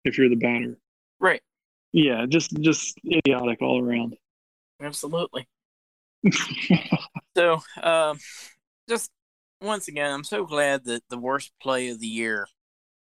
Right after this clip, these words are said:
Speaker 2: uh, did not feature the Orioles in any s-, in any way whatsoever. That's just fantastic because nothing will beat this play.
Speaker 1: I mean,
Speaker 2: Um,
Speaker 1: this might be the worst play in history, not just the year.
Speaker 2: Yeah, see, we'll have to see.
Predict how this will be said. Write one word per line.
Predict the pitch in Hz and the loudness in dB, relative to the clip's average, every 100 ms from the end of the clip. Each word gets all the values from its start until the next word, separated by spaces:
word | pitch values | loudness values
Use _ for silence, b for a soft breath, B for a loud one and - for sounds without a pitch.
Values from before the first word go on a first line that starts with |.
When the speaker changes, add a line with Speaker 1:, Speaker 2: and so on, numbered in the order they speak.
| _ _ _ - | _ _ _ -16
Speaker 2:
uh, | 101 101 95 98 _ _ | -8 -6 -6 -10 _ _
did | 123 113 | -8 -4
not | 117 117 - | -2 -2 -4
feature | - 120 - 107 | -6 -6 -6 -8
the | 110 | -6
Orioles | 104 107 104 101 101 110 | -4 -4 -6 -8 -10 -8
in | 107 | -6
any | 104 | -8
s-, | 101 117 - | -8 -10 -8
in | 107 104 - | -8 -8 -4
any | 110 110 104 | -2 0 -2
way | 104 104 | -2 -4
whatsoever. | 101 - 101 98 95 95 | -4 -6 -4 -4 -4 -10
That's | 95 110 - | -10 -8 -4
just | - 113 - _ - | -2 -2 -4 _ -4
fantastic | 123 117 110 110 104 - 101 | 0 0 0 0 0 -2 -6
because | 110 123 120 | -2 0 0
nothing | 120 131 131 120 | 2 0 0 -2
will | 110 101 | -2 -2
beat | 104 101 | -4 -8
this | 98 - | -8 -12
play. | - 95 101 - _ _ _ _ _ _ _ | -12 -12 -14 -16 _ _ _ _ _ _ _
Speaker 1:
I | 208 | -4
mean, | 160 156 | -4 -2
Speaker 2:
Um, | 113 131 | 0 2
Speaker 1:
this | 131 156 | 2 2
might | 143 120 | 2 4
be | |
the | 120 | 6
worst | 120 131 127 - | 6 6 4 2
play | 131 120 | 4 4
in | |
history, | 113 156 - 139 131 | 2 0 2 2 2
not | 139 135 | 0 2
just | 127 - | 0 2
the | 120 | 6
year. | 135 135 120 _ _ _ _ _ _ _ _ _ | 8 6 2 _ _ _ _ _ _ _ _ _
Speaker 2:
Yeah, | 143 151 143 | -2 0 0
see, | 147 | -2
we'll | 139 165 | -2 -2
have | 190 175 | -2 -2
to | 131 | -6
see. | - 127 117 | -2 0 0